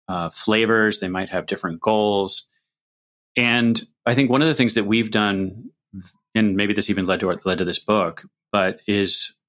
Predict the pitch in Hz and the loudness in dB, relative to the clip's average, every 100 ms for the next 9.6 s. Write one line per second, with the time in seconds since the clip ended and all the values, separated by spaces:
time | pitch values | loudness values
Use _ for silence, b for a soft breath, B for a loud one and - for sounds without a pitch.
0 | - 110 107 117 120 127 - 110 101 - | -2 0 2 2 4 2 2 0 0 -2
1 | 113 123 120 - 104 98 98 98 - 95 | 2 2 2 2 0 0 -2 -2 0 0
2 | 90 - 92 - 92 90 - 98 95 90 | 0 -2 0 0 -2 -6 -6 -2 0 0
3 | - - 101 101 _ - 95 90 - - | -4 -4 -4 -4 _ -4 -2 -2 -2 -2
4 | 104 104 160 - - - 92 98 113 117 | 0 0 0 -2 -8 -6 -2 0 0 2
5 | 120 113 - 110 - 104 113 113 - - | 0 0 0 0 -2 -2 0 0 -4 -4
6 | 90 139 147 120 120 117 117 B B B | 0 2 4 4 4 2 -2 B B B
7 | _ _ _ - 123 127 135 151 - 127 | _ _ _ 0 2 4 4 2 2 2
8 | 123 165 156 127 - 110 123 113 110 98 | 4 0 2 2 2 0 0 0 0 0
9 | 98 95 95 90 87 95 | 0 0 -2 -2 -4 -8